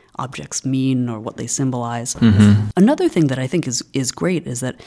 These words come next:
Speaker 1: I had a list on, um, Native American history, uh, Native North American history in the last, uh,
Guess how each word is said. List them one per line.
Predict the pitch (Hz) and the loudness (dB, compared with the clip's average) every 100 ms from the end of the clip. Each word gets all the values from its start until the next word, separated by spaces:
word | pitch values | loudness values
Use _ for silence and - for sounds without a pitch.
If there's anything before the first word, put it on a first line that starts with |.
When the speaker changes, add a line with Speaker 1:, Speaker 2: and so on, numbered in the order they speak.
| - - - | -20 -16 -6
Speaker 1:
I | |
had | 147 180 | -4 -4
a | |
list | 147 151 151 - | -2 -2 -4 -8
on, | 139 131 120 120 - | -8 -6 -6 -6 -8
um, | 117 113 117 _ | -12 -12 -14 _
Native | 151 151 139 | -4 -2 0
American | 135 131 127 113 | -2 -2 -4 -10
history, | 143 - 139 98 120 - 127 | -8 -6 -4 -6 -12 -14 -10
uh, | 123 | -8
Native | 123 147 143 131 | -2 0 0 -2
North | 127 131 | -6 -6
American | 123 120 120 120 131 | -6 -6 -6 -8 -8
history | 135 - - - 139 - - - 143 | -10 -10 -8 -10 -12 -16 -20 -14 -10
in | |
the | 127 | -8
last, | 127 120 - - - | -8 -8 -10 -10 -10
uh, | 120 | -8